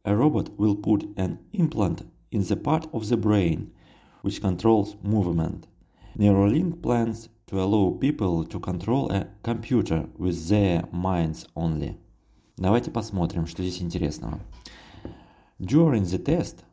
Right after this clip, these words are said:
во время теста, a robot will put an implant in the part of the brain. Робот вживит имплант в ту часть мозга, which controls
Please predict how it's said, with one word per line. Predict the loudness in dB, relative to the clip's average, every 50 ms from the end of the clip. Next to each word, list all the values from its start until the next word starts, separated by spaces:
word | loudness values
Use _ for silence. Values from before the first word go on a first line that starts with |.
| _ _ _
во | -10 -4 0 2
время | 2 4 4 2 2 0
теста, | -2 0 0 0 0 0 -4 -8 -8 -8 -10 -12 -20 _ _ _ _ _ _ _ _ -2
a | 0 2
robot | 4 4 4 4 2 0 0 -2 -8 -18 -20 _ _ _ -12
will | -6 -2 0 0 0 0
put | 0 0 0 0 -2 -6 -4
an | -4 -2 -2 -2 -2
implant | 0 0 0 0 2 0 0 0 -2 -6 -14 -8 -4
in | 0 2 2 2 2
the | 2 2 0
part | 0 2 0 0 0 0 -2 -4 -8 -6
of | -6 -4
the | 0 0 0
brain. | 2 4 4 4 4 4 0 -2 -4 -8 -14 _ _ _ _ _ _ _ _ _ _ 0
Робот | 2 2 4 4 2 0 0 -4 -16 -20 _ _ -12
вживит | -8 -4 0 0 2 2 4 2 2 2 0 -2 -2
имплант | -2 -2 0 2 2 4 4 2 0 -4 -10 -18 -20 -20 -20 _ _ _
в | _ _
ту | -4 0 0 0 0 0 -4
часть | -4 0 0 0 0 0 -4 -6
мозга, | -4 0 2 2 2 2 0 -2 -2 -4 -6 -12 -20 _ _ _ _ _ _ _ _ -2
which | 0 0 0 2 0
controls | 0 0 0 2 2 2 2 2 0 -2 -6 -12